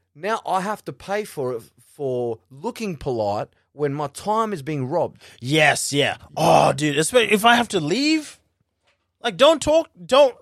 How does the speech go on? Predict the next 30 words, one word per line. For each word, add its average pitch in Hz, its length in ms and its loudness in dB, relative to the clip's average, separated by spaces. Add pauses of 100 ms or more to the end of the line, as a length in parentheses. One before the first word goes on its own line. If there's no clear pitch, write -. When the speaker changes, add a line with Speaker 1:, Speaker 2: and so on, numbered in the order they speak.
(400)
Speaker 2:
<laughs> - 480 -16
not 165 260 -2
don't 185 240 2
talk 214 260 6
to - 100 -12
me, 107 220 -12 (420)
but 143 180 -14
don't 214 280 0
go 160 240 2
on. 123 280 -10 (260)
Speaker 1:
Th-, 269 200 6
but 214 100 -6
that's 269 180 6
the 247 80 -10
thing. 302 440 -4
Speaker 2:
Yeah, 208 240 6
if 170 80 0
I'm 202 140 6
like, 170 160 4
"Hey, 175 100 2
man, 165 200 2
I 160 60 4
gotta 156 200 4
bounce," 139 520 0
and 135 160 -10
then 135 180 -6
they're 127 140 0
like, 127 220 0
"Oh, 262 160 -6
no, 240 140 -8